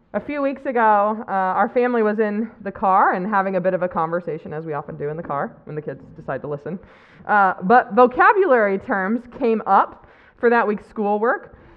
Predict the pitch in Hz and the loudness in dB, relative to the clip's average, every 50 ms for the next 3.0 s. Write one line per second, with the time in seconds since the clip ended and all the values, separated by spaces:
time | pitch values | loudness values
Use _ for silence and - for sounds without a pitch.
0 | - _ _ _ _ - - 277 285 277 277 262 - - - 220 254 330 427 440 | -20 _ _ _ _ -4 -2 0 0 0 0 -2 -4 -6 -2 4 6 6 8 8
1 | 427 349 247 233 214 202 196 202 208 240 277 - - - - - - - 214 226 | 6 4 4 4 2 4 4 2 2 0 -2 -4 -10 -18 -20 -18 -10 -2 2 4
2 | 233 226 233 233 220 208 208 208 226 240 240 226 220 214 165 139 - - - | 4 6 4 2 2 0 0 2 2 4 4 4 2 0 -4 -6 -6 -10 -14